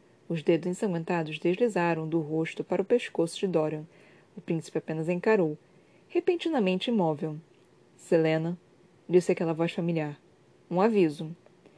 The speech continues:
Eles fizeram aquilo. Eles a haviam traído.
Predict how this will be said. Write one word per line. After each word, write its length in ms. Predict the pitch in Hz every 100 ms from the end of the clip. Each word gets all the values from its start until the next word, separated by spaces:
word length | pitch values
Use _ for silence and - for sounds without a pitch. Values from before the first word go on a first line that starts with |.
| - _ _
Eles 200 | - 339
fizeram 380 | - 330 202 190
aquilo. 460 | 170 - 156 151 165 _ _ _ -
Eles 360 | 170 156 147 156
a 80 |
haviam 260 | 156 170 165
traído. 540 | 165 214 190 151 151